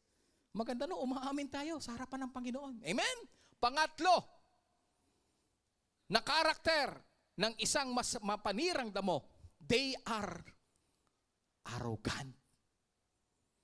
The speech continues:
Pag sinabing arrogante, ang feeling nila sa sarili nila, napakatataas.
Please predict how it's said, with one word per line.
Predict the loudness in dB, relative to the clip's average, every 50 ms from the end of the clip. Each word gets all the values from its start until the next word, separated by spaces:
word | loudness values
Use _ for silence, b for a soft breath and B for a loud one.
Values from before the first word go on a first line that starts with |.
| _ _ _ _ _ _ _ _ _ _ _ _ _ _ _ _ _ _ _ _ _ _ _ _ -12
Pag | -10 -8 -6
sinabing | -6 -6 -6 -6 -6 -6 -6 -6 -8 -12 -12 -14 -12
arrogante, | -12 -12 -12 -10 -8 -8 -8 -8 -10 -10 -10 -10 -10 -10 -18 _ _ _ _ _ _ _ _ _ _ _ _ _ _ _ _ _ _ _ _ _ _ _ _ _ _ _ _ _ _ _ _ _ _ _ _ _ _ _ _ _ _
ang | _ -12 -12 -12 -10
feeling | -8 -8 -8 -8 -8 -10 -10
nila | -10 -10 -10 -12
sa | -12 -12
sarili | -12 -12 -8 -8 -8 -8 -8 -10
nila, | -10 -10 -10 -10 -12
napakatataas. | -12 -12 -12 -12 -14 -14 -16 -18 -20 -20 -20 -18 -18 -16 -14 -14 -14 -14 -16 -18